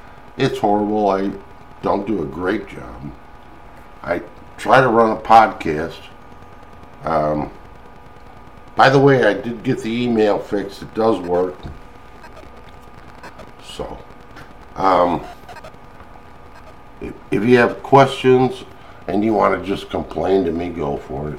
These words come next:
I don't care. I can take the backlash. Um, I <laughs> absolutely can take the backlash.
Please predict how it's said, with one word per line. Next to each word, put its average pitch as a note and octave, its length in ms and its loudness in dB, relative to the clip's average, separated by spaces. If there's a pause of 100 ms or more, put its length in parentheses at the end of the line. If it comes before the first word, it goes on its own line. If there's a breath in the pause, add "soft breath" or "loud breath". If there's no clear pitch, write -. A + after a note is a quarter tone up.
I D2 160 -4
don't D2+ 240 -8
care. B1+ 320 -12 (500 loud breath)
I C3 140 4
can B2 260 0
take G2 300 -6
the - 60 -10
backlash. C2+ 680 -4 (1080 loud breath)
Um, D2 420 -6 (560)
I F2+ 120 2
<laughs> G2 100 2
absolutely A#2+ 720 0
can D#2+ 260 -8
take E2+ 280 -6
the - 60 -14
backlash. C2 720 -8